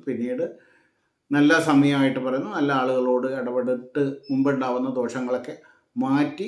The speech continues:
ഗുണമുണ്ടാവാനുള്ള സാഹചര്യം എന്നാണ് മനസ്സിലാക്കേണ്ടത്. മീനക്കൂറ്, പൂരുരുട്ടാതി അവസാനത്തെ പതിനഞ്ച് നാഴികയും ഉത്രട്ടാതിയും രേവതിയും ചേർന്നതാണ്. പൊതുവെ കാര്യ തടസ്സങ്ങളും ധനനഷ്ടവും ദേഹത്തിന് ഉണ്ടാവുന്ന ചില അസ്വസ്ഥതകളും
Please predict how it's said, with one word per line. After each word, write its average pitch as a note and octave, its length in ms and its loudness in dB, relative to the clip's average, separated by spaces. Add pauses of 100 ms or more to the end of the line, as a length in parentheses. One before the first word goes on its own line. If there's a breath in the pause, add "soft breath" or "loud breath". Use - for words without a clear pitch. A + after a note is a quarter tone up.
ഗുണമുണ്ടാവാനുള്ള B2+ 840 0
സാഹചര്യം A#2 580 -4 (100)
എന്നാണ് A2 340 -8 (100)
മനസ്സിലാക്കേണ്ടത്. G#2 800 -12 (560)
മീനക്കൂറ്, C#3 640 2 (120)
പൂരുരുട്ടാതി D#3 720 2
അവസാനത്തെ D3 720 2 (800 soft breath)
പതിനഞ്ച് C#3+ 400 6
നാഴികയും C3+ 520 2
ഉത്രട്ടാതിയും C3+ 640 0
രേവതിയും C3+ 500 4
ചേർന്നതാണ്. B2+ 540 0
പൊതുവെ B2+ 360 -2 (140)
കാര്യ B2+ 280 -2
തടസ്സങ്ങളും B2+ 640 -4 (1300)
ധനനഷ്ടവും D3 1000 4
ദേഹത്തിന് C#3 640 4
ഉണ്ടാവുന്ന C3+ 440 2
ചില C3 180 0
അസ്വസ്ഥതകളും C3 800 -2